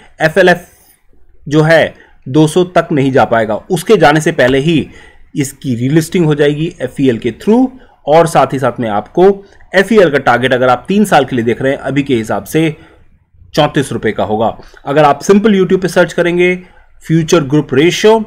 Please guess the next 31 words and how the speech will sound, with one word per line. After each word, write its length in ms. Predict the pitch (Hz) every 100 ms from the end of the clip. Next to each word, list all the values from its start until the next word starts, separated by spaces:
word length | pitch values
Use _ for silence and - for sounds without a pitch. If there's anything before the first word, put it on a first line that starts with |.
| -
तो 60 |
आपको 420 | - 127 123 - 139
वो 120 | 120
हमारा 320 | 117 113 120
वीडियो 260 | 110 110 123
मिल 140 | 127
जाएगा 180 | 151 160
जिसमें 240 | 143 135
हमने 140 | 123 117
रेशियो 280 | 127 135
की 60 | 127
सारी 220 | 120 127
कैलकुलेशन 420 | 131 139 147 160
बताई 200 | 151 147
हैं, 420 | 180 240 - - -
उसको 240 | 131 110
आप 60 | 92
देख 180 | 92
सकते 240 | 90 95 101
हैं। 180 | 87 - - - 156
नेक्स्ट 240 | 185 -
क्वेश्चन 260 | 202 196 190
फ़ाइव 260 | 180 170
हंड्रेड 320 | 170 170 165
थर्टी 240 | 165 151 139
वन, 340 | 139 208 247 247 - - - - _ -
गणेश 500 | 151 175 202 196 - _ _ -
जी 100 | 135
का 120 | 156
प्रश्न 300 | 156 165 -
है, 240 | 196 208